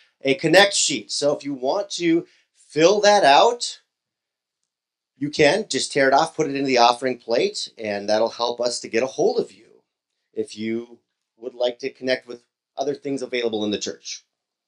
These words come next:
Secondly, um, parents of kids,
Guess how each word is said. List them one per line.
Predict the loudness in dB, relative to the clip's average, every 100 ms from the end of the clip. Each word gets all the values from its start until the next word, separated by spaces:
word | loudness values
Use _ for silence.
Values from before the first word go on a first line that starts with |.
| -20 -20 _ _ _ _ _ _ _ _ _ _
Secondly, | -12 -4 -2 2 6 6 4 0 2 2 2 0 -2 -6 -10 -16 _ _ _ _ -10
um, | -4 0 0 0
parents | 0 4 4 4
of | -4
kids, | 6 8 8 4 -4 -4 -6